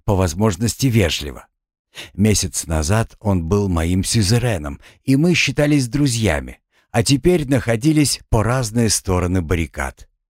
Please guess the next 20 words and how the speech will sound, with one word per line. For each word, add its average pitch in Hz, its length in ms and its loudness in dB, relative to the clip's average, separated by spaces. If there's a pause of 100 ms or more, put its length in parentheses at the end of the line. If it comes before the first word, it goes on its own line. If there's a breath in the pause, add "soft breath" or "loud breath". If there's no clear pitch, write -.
(680 soft breath)
С - 100 -8
той 95 180 2
поры 101 380 0
ни 104 120 2
словом 95 600 0
не 85 100 2
перемолвились, 82 1000 -2 (160 loud breath)
хотя 131 300 -2
следовало 135 680 0
бы 127 200 2
объясниться. 113 920 -2 (480 loud breath)
И 156 120 4
вот 160 200 2
он 143 140 0
сам 67 280 -2
пришел. - 520 -4 (1080)
"Позовите 135 800 2
Уркварта!" — 131 1300 0 (240 loud breath)
кричал 90 440 -2
герцог. - 600 -6